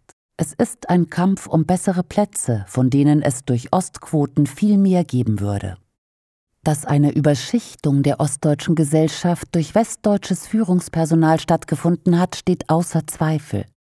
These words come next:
Als zentralen Akteuren des Wandels konnte den Westdeutschen dann alle Folgeprobleme überantwortet werden.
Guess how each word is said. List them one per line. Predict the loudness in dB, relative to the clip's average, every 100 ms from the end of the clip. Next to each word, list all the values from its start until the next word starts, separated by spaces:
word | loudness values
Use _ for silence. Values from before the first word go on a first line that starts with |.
| _ 0
Als | 2 2 -2
zentralen | 0 0 2 2 2 4 2
Akteuren | 0 0 2 4
des | 2 2
Wandels | 2 4 4 4 2 -2 -2
konnte | 2 2 4
den | 4 4
Westdeutschen | 2 0 0 2 2 0 2
dann | 4 2 2
alle | 2 0
Folgeprobleme | 2 2 2 0 0 0 4 4 4
überantwortet | 2 2 2 0 -2 -2 -4 -4
werden. | -4 -4 -4 -8